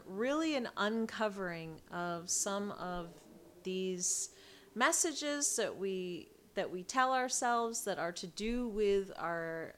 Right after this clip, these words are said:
inner wounding, because Mercury, uh, or not Mercury, Virgo is ruled by both Mercury and Chiron. Chiron is the wounded healer.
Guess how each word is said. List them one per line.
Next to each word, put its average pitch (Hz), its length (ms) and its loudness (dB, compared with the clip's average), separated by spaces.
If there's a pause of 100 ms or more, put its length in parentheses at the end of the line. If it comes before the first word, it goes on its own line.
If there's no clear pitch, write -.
inner 220 300 4
wounding, 240 640 2
because 185 480 -2
Mercury, 220 720 -2 (500)
uh, 190 240 4
or 190 60 -2
not 190 260 -2
Mercury, 175 340 -4
Virgo 220 380 0
is 214 220 2
ruled 190 240 2
by 180 160 0
both 175 300 -4
Mercury 196 580 -2
and 190 300 -4 (120)
Chiron. 165 540 -2 (100)
Chiron 180 360 -2
is 180 140 -6
the 185 100 -6
wounded 170 320 -6
healer. 233 460 -4